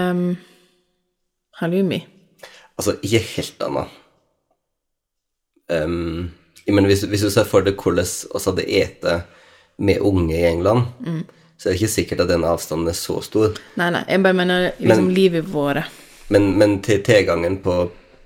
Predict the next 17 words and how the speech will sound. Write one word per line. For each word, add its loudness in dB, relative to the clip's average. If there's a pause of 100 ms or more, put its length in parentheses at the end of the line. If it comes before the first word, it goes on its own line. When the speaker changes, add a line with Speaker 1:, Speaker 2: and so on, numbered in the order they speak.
(120)
Speaker 2:
produktet -2
er -4
jo -2
noe 0
annerledes. -2 (260)
Speaker 1:
Mm. -8 (840)
Speaker 2:
Så -10
det -6
er -6
klart, 0
litt -2
påvirket -2
blir -2
det -4 (1300)
nok -6
av -2
det. -2